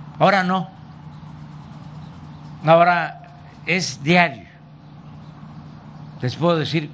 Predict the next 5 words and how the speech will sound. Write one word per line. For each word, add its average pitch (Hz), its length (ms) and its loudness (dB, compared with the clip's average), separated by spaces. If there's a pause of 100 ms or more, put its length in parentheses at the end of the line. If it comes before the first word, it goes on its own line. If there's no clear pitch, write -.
cuántos 160 640 0 (1500)
asesinatos 135 920 -4 (580)
hubieron 165 400 4
ayer, 165 360 2 (480)
lamentablemente, 143 880 0